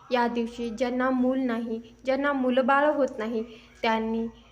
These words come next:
ही एकादशी आवर्जून करायची असते आणि त्याचबरोबर काही छोटे छोटे उपाय देखील करायचे असतात. आणि यामधलाच एक छोटा उपाय मी आज तुमच्या सगळ्यांसाठी घेऊन आले आहे. तुम्हाला जर का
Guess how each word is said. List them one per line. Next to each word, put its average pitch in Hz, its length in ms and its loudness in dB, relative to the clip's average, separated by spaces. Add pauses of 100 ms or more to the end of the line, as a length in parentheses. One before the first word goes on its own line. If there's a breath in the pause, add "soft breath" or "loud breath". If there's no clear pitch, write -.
(120)
ही 311 120 2
एकादशी 262 640 0
आवर्जून 226 600 0
करायची 214 420 -6
असते - 540 -14 (160)
आणि 214 340 -4
त्याचबरोबर 226 720 -2 (260 loud breath)
काही 294 240 0 (100)
छोटे 240 260 0 (100)
छोटे 262 200 -4
उपाय 233 340 -2
देखील 254 440 -6
करायचे 202 400 -8
असतात. 208 340 -10 (440 loud breath)
आणि 233 360 0 (320 loud breath)
यामधलाच 254 680 2
एक 294 280 -2
छोटा 269 260 -2
उपाय 254 280 -2
मी 220 120 -4
आज 214 240 -4 (100)
तुमच्या 240 300 -4
सगळ्यांसाठी 226 640 -4
घेऊन 214 300 -6
आले 208 200 -10
आहे. 220 200 -8 (420 loud breath)
तुम्हाला 220 340 -2
जर 226 200 -4
का 226 200 -4